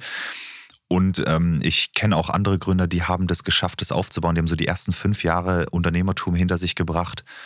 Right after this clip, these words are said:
bevor sie ihr erstes Kind bekommen haben. Und das ist ein ganz anderes Game dann, wenn du Kinder hast, weil dann kannst du diese Freiheiten, die du dir ab-, aufgebaut hast und da die Möglichkeiten dann auch nutzen,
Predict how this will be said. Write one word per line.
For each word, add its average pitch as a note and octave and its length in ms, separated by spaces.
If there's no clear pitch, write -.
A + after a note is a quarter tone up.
bevor F2 400
sie F2 160
ihr D#2 80
erstes - 360
Kind F2+ 180
bekommen - 280
haben. D2+ 200
Und E2 160
das E2+ 100
ist - 160
ein E2 60
ganz F#2 320
anderes E2+ 360
Game F2+ 260
dann, D2+ 120
wenn D2+ 100
du D2+ 60
Kinder D#2 300
hast, D2+ 160
weil D2+ 80
dann D#2+ 100
kannst F2 240
du - 40
diese D#2+ 180
Freiheiten, F#2 420
die F2 80
du F2 80
dir D#2+ 240
ab-, - 140
aufgebaut F2 640
hast E2 260
und E2+ 140
da F2 40
die E2 140
Möglichkeiten F2 600
dann E2+ 140
auch - 320
nutzen, E2+ 640